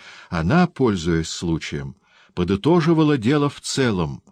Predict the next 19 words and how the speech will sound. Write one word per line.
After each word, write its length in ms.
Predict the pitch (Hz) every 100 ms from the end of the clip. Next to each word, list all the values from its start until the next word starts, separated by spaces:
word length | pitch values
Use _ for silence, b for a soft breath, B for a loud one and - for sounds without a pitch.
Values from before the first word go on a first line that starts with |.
| b b
благо 420 | 90 85 98 90 90
знала, 460 | 73 117 156 117
что 280 | - - 82
при 180 | - 85
ее 300 | 85 95 95
знатности 760 | 82 87 165 - 101 - -
прервать 580 | 87 90 80 73 80 -
ее 200 | 120 117
никто 360 | 117 117 - 80
не 120 | 85
посмеет. 720 | 92 110 - 78 76 78 - _ _ _ _ _ _ _ _
Прочитав 600 | - 87 - 101 92 -
в 160 | - 92
утренней 400 | 90 90 82 87
газете, 520 | 87 80 98 90 85 B B B
что 260 | - - 82
ее 380 | 80 87 87
светлейшее 1000 | 82 - 87 - 82 95 95 - 95 92 98
высочество 1000 | 92 - 85 92 - 98 - 92 92